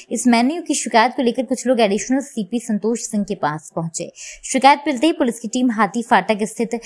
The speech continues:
सुशी रेस्टोरेंट पहुंचे और होटल संचालक समेत दो लोगों को हिरासत में लेकर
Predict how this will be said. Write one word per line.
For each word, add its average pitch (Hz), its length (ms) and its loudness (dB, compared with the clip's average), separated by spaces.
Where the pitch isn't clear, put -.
सुशी 285 380 0
रेस्टोरेंट 247 520 0
पहुंचे 240 260 0
और 277 60 0
होटल 233 280 0
संचालक 220 460 0
समेत 220 260 0
दो 208 180 0
लोगों 220 220 0
को 240 120 -2
हिरासत 185 560 0
में 220 80 -4
लेकर 196 440 -2